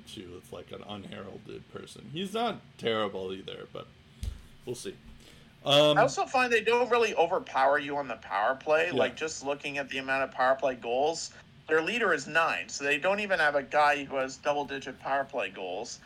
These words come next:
Speaker 1: Yeah.
Speaker 2: Um, and, you know, f-, uh, tenth on the list is Brent Burns, who only has two.
Speaker 1: Mm-hmm.
Speaker 2: Uh, so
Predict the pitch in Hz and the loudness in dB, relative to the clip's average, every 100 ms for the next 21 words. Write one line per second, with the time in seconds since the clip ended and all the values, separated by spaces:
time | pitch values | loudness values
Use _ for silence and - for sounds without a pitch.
0 | - 113 98 - 123 120 120 120 120 - | -6 -4 -4 -4 0 0 -2 -6 -16 -14
1 | - 147 139 123 - - 147 131 123 120 | -2 -2 -2 -12 -18 -10 -4 -2 0 -2
2 | - - - - 120 98 92 87 - - | -6 -20 -20 -4 0 0 0 -4 -8 -2
3 | 175 175 170 147 143 147 - 139 131 139 | 0 2 -2 -2 0 -2 -2 -8 -2 -2
4 | 131 139 139 131 123 139 135 139 135 123 | -2 -2 0 -2 -6 -6 -6 -4 -6 -8
5 | - - 170 135 - - - - - - | -12 -8 -6 -8 -12 -20 -20 -20 -20 -20
6 | - 113 127 117 101 107 - - - 175 | -10 -2 0 0 -2 -6 -12 -12 -2 0
7 | 147 | 0